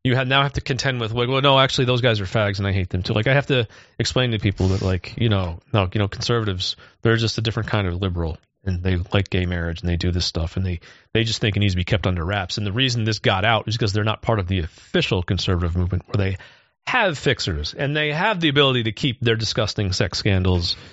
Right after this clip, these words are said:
hidden from view so that the, uh, entire, like, fucking game isn't exposed. But these people, being misfits,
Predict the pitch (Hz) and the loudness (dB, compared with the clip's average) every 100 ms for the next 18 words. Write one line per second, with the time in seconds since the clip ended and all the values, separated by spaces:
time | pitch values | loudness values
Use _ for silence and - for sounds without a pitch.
0 | - - 131 113 101 107 92 110 110 82 | -8 2 4 4 0 0 0 -2 -4 -6
1 | - - 107 92 98 92 87 87 117 104 | -6 -4 -4 0 0 2 0 0 0 0
2 | 90 - - 127 - 90 104 110 98 90 | -2 -8 -6 -4 -2 0 2 2 0 -2
3 | 82 - - 82 76 78 - - - - | -4 -6 -4 -4 -4 -6 -10 -16 -12 -2
4 | 104 156 - 110 - 82 87 - _ _ | 0 0 0 -4 -4 -6 -8 -12 _ _
5 | 110 95 92 123 - 71 - - | 0 2 2 0 -2 -8 -6 -8